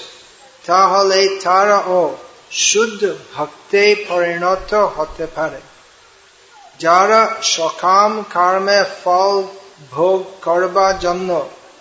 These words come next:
সর্বদাই নানা রকম কাজে ব্যস্ত, তারা নানা রকম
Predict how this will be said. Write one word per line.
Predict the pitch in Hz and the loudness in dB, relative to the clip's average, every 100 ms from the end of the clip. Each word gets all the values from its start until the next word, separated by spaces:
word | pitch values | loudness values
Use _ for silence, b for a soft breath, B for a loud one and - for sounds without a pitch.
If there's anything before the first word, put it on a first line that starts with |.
| - - | -20 -10
সর্বদাই | - 165 185 196 190 185 196 190 185 | -2 2 2 2 0 0 2 2 0
নানা | 175 175 190 202 196 | -2 0 0 2 2
রকম | 180 175 175 208 180 170 - | 2 0 0 0 0 -4 -8
কাজে | 165 175 185 185 | -2 -2 0 -2
ব্যস্ত, | 175 165 165 165 - 196 143 - - - - - - - | -4 -4 -4 -4 -4 -2 -2 -6 -20 -20 -20 -20 -18 -2
তারা | 170 180 208 196 | 2 4 2 0
নানা | 160 160 175 190 196 | -2 -2 0 2 2
রকম | 180 165 165 185 190 208 | 2 0 0 0 -2 -2